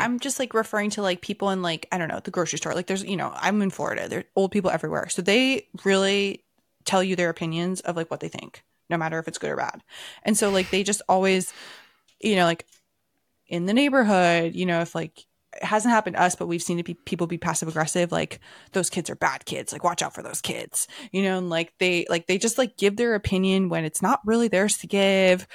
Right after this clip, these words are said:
You know, like, our friends are renting a house here and, um, their Airbnb pe-, person didn't tell them that there was, like, a weight limit on the dog.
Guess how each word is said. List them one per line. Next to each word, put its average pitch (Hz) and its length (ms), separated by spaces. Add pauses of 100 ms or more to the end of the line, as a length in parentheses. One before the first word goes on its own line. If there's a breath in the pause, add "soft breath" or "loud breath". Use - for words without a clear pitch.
(260 loud breath)
You 185 200
know, 185 120
like, 170 220
our 185 120
friends 190 380
are 180 140
renting 180 320
a 175 40
house 175 300
here 180 380
and, 156 420 (260)
um, 160 460 (120)
their 170 140
Airbnb 170 560
pe-, - 180
person 185 340
didn't 160 220
tell 160 180
them 170 120
that 156 200
there 160 80
was, 156 100
like, 160 120
a 156 280
weight 160 240
limit 190 220
on 180 160
the 160 80
dog. 156 420